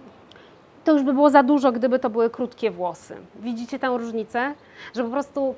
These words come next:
fajne jest, najfajniejsze to, że mam długie włosy i te kolczyki tam gdzieś się chowają i pokazują, e, i przez to robią właśnie fajną robotę. Podobają mi się.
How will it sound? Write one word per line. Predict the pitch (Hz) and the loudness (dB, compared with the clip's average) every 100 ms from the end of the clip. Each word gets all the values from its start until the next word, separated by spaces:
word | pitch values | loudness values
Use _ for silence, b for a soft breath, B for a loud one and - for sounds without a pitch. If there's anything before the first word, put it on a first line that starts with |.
| - | -6
fajne | - 269 294 277 | 0 0 2 -2
jest, | - | -4
najfajniejsze | 403 262 254 269 269 | -6 -4 -4 -4 -6
to, | 262 247 | -4 -4
że | 254 254 | -2 -4
mam | 254 | -6
długie | 262 254 269 | -6 -6 -6
włosy | 233 233 247 - | -4 -4 -4 -8
i | 262 | -10
te | - 247 247 | -6 -4 -4
kolczyki | 247 240 - 247 | -6 -8 -10 -12
tam | - 240 240 | -6 -4 -6
gdzieś | 208 233 | -6 -10
się | - 254 | -8 -8
chowają | 208 220 277 294 269 | -4 -2 0 0 -4
i | 233 | -6
pokazują, | - 233 247 202 226 233 285 359 B B B B | -12 -6 -6 -6 -4 -2 -2 -4 B B B B
e, | 220 220 | -6 -4
i | - 254 | -6 -8
przez | - 302 | -8 -6
to | 277 | -2
robią | 262 240 233 | -2 -2 -2
właśnie | 233 247 | -6 -6
fajną | 226 233 220 208 | -6 -4 -2 -4
robotę. | 196 170 - 160 - B B B | -6 -8 -10 -14 -16 B B B
Podobają | - 247 233 233 208 202 | -4 -2 2 4 4 2
mi | 208 | -4
się. | - 240 240 | -4 2 2